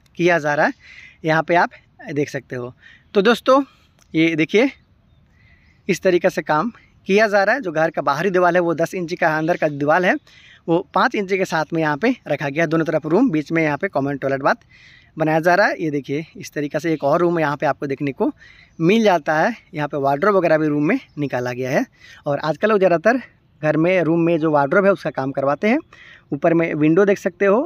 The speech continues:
ऊपर में वेंटिलेटर देख सकते हो, यहाँ पे वार्डरोब के लिए जगह दिया गया है। आप ढलाई के साथ भी बना सकते हो और ईंट का जुड़ाई के साथ भी बना सकते हो। तो देखिए इस तरीके से है वो किया जा रहा है।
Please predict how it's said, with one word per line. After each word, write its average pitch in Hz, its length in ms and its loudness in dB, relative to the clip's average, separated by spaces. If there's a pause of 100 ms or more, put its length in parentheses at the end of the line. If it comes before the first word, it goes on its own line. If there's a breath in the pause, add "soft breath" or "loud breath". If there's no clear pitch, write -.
(140)
ऊपर 175 180 -2
में 156 80 0
वेंटिलेटर 156 420 0
देख 180 120 -2
सकते 190 220 -6
हो, 196 60 4
यहाँ 175 140 0
पे 156 100 -4
वार्डरोब 147 360 0
के 190 80 -2
लिए 170 100 0
जगह 151 200 0
दिया 143 240 2
गया 143 220 0
है। 240 80 0 (300 loud breath)
आप 160 120 -2
ढलाई 180 240 4
के - 80 -4
साथ 233 140 -2
भी 233 140 -6
बना 208 200 2
सकते 214 240 -4
हो 240 180 0 (120)
और 165 80 -4
ईंट 165 140 -4
का 170 100 -2
जुड़ाई 156 220 2
के 156 80 -10
साथ 147 160 -6
भी 226 180 2 (320 loud breath)
बना 147 240 -2
सकते 139 300 -10
हो। 127 200 -8 (200)
तो 156 60 -10
देखिए 147 220 -2
इस 160 100 -4
तरीके 165 280 -2
से 165 120 -6
है 147 120 -2
वो 233 120 2 (460 soft breath)
किया 165 200 2
जा 131 180 -2
रहा 143 160 0
है। 214 100 -4